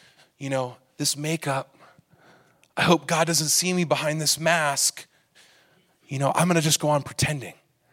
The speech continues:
You know, I'm not gonna let anybody know about what's really going on in my life, 'cause heaven forbid they find out that I'm human. <laughs> And we play these games with God. We play these games with each other because we think that we need to go on keeping appearances.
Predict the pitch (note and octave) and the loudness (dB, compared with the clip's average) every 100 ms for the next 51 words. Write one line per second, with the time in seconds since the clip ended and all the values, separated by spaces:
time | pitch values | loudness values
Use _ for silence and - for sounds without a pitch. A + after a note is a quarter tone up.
0 | _ _ _ - A#2 E3 E3+ E3+ E3+ D#3+ | _ _ _ -12 -2 -2 0 0 2 4
1 | D3+ D#3 D#3 A2 B2+ B2+ - - - C3+ | 6 6 6 6 6 6 4 -12 -6 -4
2 | C#3+ E3 D3 C#3+ C3+ B2+ C3+ C3+ C3+ - | 0 2 2 0 0 -2 -2 -4 -2 -4
3 | - - - E3 D3+ - A#2+ D3+ C#3 C3 | -4 -14 -6 -4 -4 -6 -8 -4 -4 -4
4 | C3 C#3 C3+ C#3 C#3 A2 C3 D3 - - | -2 0 0 0 -2 -4 -8 -8 -10 -20
5 | - _ _ _ - D#3+ C3 A2+ - - | -20 _ _ _ 0 0 0 -6 -8 -10
6 | _ _ _ - _ _ - - - - | _ _ _ -20 _ _ -20 -20 -20 -20
7 | - - - - - - - - - - | -20 -18 -10 -8 -8 -14 -20 -20 -20 -6
8 | E3 E3+ - G3 B3+ A3 C#3 - D#3+ A3+ | 0 0 0 -4 -4 -2 -4 -2 -4 -4
9 | C3 F#2 - - - B2 - - D4+ - | -10 -10 -8 -8 -12 -16 -10 -8 -8 -10
10 | - _ _ _ - - - C3 F3+ G3+ | -16 _ _ _ -20 -20 -20 -6 -4 -4
11 | C#3 D3+ D3+ D3 B2+ - - - - _ | -4 -6 -6 -10 -10 -8 -8 -8 -18 _
12 | - _ _ _ _ - E3+ D#3+ E3 - | -20 _ _ _ _ -6 -4 -2 -4 -2
13 | F#3+ - E3 E3 F3 D#3 C#3+ D3+ D#3+ D3+ | -4 -4 -8 -4 -2 -2 0 0 0 0
14 | C3 - E3 C#3 C3+ - D#3 D#3 - A2 | -4 -8 -8 -6 -10 -6 -4 -4 -4 -6
15 | - | -6